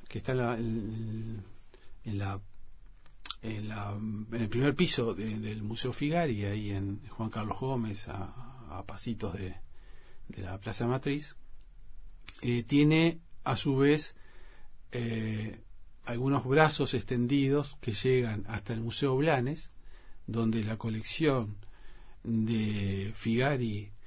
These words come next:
es muy importante y tiene unos hermosísimos pericones, y, y en, y en conjunción con, con, con la dirección del, del Museo Blanes, con Cristina Baucero,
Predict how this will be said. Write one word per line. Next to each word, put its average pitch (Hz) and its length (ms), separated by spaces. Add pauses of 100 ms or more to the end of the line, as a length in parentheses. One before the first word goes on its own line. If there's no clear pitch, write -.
(180)
es - 160
muy 165 160
importante 139 840
y 117 100
tiene 123 260
unos 107 140 (300)
hermosísimos 110 680
pericones, 120 800 (640)
y, 110 800
y 113 240
en, 104 480 (120)
y 117 100
en 117 60
conjunción 131 840
con, 107 260
con, 110 240
con 110 160
la 110 80
dirección 110 520
del, 104 420
del 98 100
Museo 110 320
Blanes, 147 340
con 104 100
Cristina 107 380
Baucero, 143 680